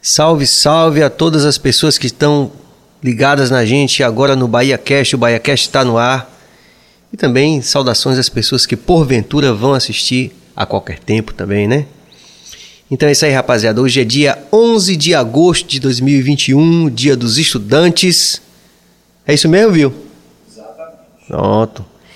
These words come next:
Speaker 1: E em nome de toda a equipe do Bahia Cast, que é Walterson Cabeça, à frente da equipe técnica, tipo Bloco Deu sozinho, porque ele é o único da equipe técnica, e à frente da equipe de produção,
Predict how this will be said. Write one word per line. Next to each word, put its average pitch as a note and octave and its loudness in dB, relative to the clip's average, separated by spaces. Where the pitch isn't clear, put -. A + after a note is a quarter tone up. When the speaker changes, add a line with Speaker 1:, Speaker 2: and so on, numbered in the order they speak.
Speaker 1:
E C3 2
em G3 4
nome A3 4
de F3+ 0
toda F3+ 2
a - 0
equipe E3 0
do C3+ -2
Bahia C3+ 2
Cast, - -2
que A#2+ -2
é A2 -2
Walterson E3 0
Cabeça, A#2+ -2
à A#2+ 0
frente C3+ 0
da B2+ 2
equipe B2 -4
técnica, A#2+ -2
tipo - -2
Bloco C3+ 0
Deu C3 2
sozinho, A#2+ 0
porque B2+ -4
ele C3+ 4
é C3+ 4
o B2+ 2
único B2+ 0
da A#2 2
equipe A#2 -4
técnica, B2 -4
e F3 4
à F3+ 4
frente F3 2
da E3+ 2
equipe E3+ -2
de D#3 0
produção, D3 0